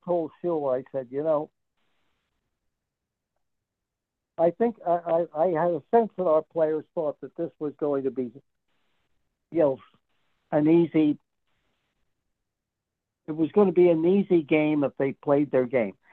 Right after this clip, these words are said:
And it probably would have been. It would have been competitive, but, but it, I, I, I think, I, I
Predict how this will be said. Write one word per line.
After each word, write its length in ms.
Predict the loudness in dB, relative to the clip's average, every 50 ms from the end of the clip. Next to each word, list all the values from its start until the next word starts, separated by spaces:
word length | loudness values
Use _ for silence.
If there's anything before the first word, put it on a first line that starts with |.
| -10 _ 6
And 160 | 6 8 8
it 80 | 6 2 _
probably 340 | 0 0 0 0 0 -2 -4
would 280 | -2 -2 -2 -2 0 0
have 160 | -2 -2 -2
been. 340 | -6 -4 -4 -6 -8 -16 -20 _ _ _ -20 _ _ _ _ _ _ _ _ _ _ _ _ _ _ _ _ _ -10
It 80 | -8 -4
would 160 | -2 -2 -2
have 100 | -2 -2
been 200 | -4 -4 -6 -6
competitive, 760 | -6 -8 -8 -6 -2 -2 -2 -2 -2 -4 -8 -6 -6 -6 -6 _ _ _ _ _ _ _ _ _ _ _ -4
but, 160 | -4 -4 -4 -4 _ _ _ _ _ -10
but 160 | -8 -8 -6
it, 160 | -6 -8 -8 -10
I, 220 | -14 -16 -14 -10 -10
I, 300 | -10 -10 -8 -6 -8 -8
I 40 | -6
think, 240 | -4 -4 -4 -4 -4 _ _ _ _ _ _ _ _ _ _ _ _ _ _ _ _ _ _ _ _ _ _ _ _ _ _ _ _ _ _ _ _ _ _ _ _ _ -4
I, 60 | -4 -4 -4 -2
I 140 | -2 -4